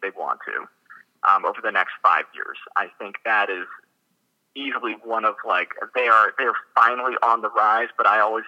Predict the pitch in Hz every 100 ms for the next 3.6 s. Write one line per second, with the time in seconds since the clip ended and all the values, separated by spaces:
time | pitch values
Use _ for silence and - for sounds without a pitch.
0 | - 107 104 90 104 104 101 - 107 101
1 | - - 98 - - - 101 95 92 80
2 | - - _ - 101 98 - - - 101
3 | - 104 98 95 95